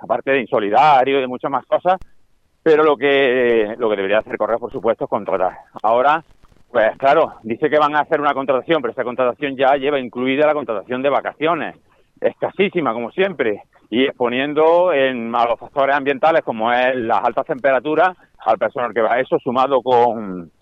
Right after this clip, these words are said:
sumado con la carga de trabajo añadida de unas elecciones, pues bueno, forma un cóctel, pues, bastante peligroso. Por primera vez, el año pasado, se establecieron unas medidas en el que a partir de una determinada hora, en la zona donde había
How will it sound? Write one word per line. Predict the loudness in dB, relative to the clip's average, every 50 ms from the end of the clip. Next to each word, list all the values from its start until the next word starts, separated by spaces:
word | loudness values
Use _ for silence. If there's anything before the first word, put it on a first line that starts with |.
| -20 _ _ _ _ _
sumado | _ -2 0 0 2 2 0 0
con | 2 2 2 4 4 2 2 0 -2 -2 -2
la | -2 0
carga | 0 0 2 2
de | 2 2
trabajo | 2 2 4 4 4 4 2 -2
añadida | -6 -8 -8 -6 -6 -2 0 0 0 0
de | -2 -4
unas | -6 -4 -2 0 0 0
elecciones, | -2 -2 -6 -4 -2 -2 0 0 -2 -6 -8 -10 _
pues | -2 0 0 0 0
bueno, | -2 -4 -6 -6 -8 -12 -6
forma | -6 -4 -4 -2
un | -4 -2
cóctel, | -2 -2 -2 0 -2 -2 0
pues, | 0 -2 -2
bastante | -2 -2 -2 -2 -2 -2 -2
peligroso. | -2 -6 -8 -6 -6 -6 -6 -8 -14 -16 -16 -18 _ _ -20 -20 -20 -20 -20 _ _ _ _
Por | 2 2 2 2
primera | 2 -2 -2 0 2 4 4 6
vez, | 6 6 6 4 2 -2 _ _ _ _ _
el | -4 -2 0 0
año | 0 0 0 -2
pasado, | -2 -2 0 0 0 2 0 -2 -4 -6 -14 -20 -20 -20 _ _ _ _ _ _ _ _ -20 _ _ -12 _
se | 0 0 0
establecieron | 2 0 0 0 0 0 0 2 2 2 2 2 0
unas | 0 0 0 -2
medidas | -2 -2 -2 0 2 2 2 2 2 0 0 -4 -12 -20 -12
en | -10 -6 -6
el | -4 -2
que | -2
a | 0
partir | 0 -2 -2 0 0 0
de | 0
una | 0
determinada | 0 -2 -4 -4 0 2 2 4 4 6
hora, | 6 4 4
en | 4
la | 2 -2 -4 _
zona | -6 -4 -2
donde | -2 -2 -2 -2 0
había | 0 2 2 2 4 2 2 0